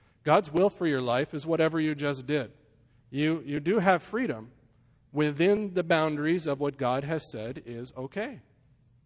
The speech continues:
There is no target. There is no center of the target. You know, I gotta hit the bullseye or I'm not in the will of God. You don't know what the bullseye is,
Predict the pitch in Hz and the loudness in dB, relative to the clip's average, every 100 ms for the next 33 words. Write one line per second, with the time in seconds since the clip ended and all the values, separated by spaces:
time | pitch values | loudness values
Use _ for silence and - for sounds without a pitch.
0 | _ _ _ _ _ _ _ _ _ - | _ _ _ _ _ _ _ _ _ -6
1 | 151 175 214 208 202 185 - - _ _ | -4 0 0 4 4 4 -2 -18 _ _
2 | - 214 214 131 98 - - _ _ _ | -6 -2 -2 -4 -12 -16 -20 _ _ _
3 | _ _ _ 160 202 214 214 196 - - | _ _ _ 2 2 4 2 2 0 0
4 | 196 196 170 151 139 135 131 - 175 165 | 0 0 -4 -2 -2 -2 -6 -4 -4 -4
5 | 117 - - _ _ _ _ _ _ _ | -6 -14 -18 _ _ _ _ _ _ _
6 | _ _ _ - 135 160 185 - _ _ | _ _ _ -8 -2 -2 -4 -10 _ _
7 | 147 175 202 208 202 165 202 208 165 151 | 0 2 2 2 0 4 6 6 4 2
8 | 139 147 156 156 160 170 170 160 151 143 | 4 4 4 4 6 4 4 0 2 0
9 | 143 151 190 156 - - - _ _ _ | 0 2 4 2 -2 -16 -20 _ _ _
10 | _ _ _ _ _ _ _ _ _ _ | _ _ _ _ _ _ _ _ _ _
11 | _ 139 180 202 165 185 240 165 143 151 | _ -2 0 0 0 2 2 2 -2 -6
12 | - 156 165 151 180 170 170 170 185 269 | -6 -6 -6 -4 -2 -2 -2 0 0 -2
13 | 139 - - | -6 -12 -20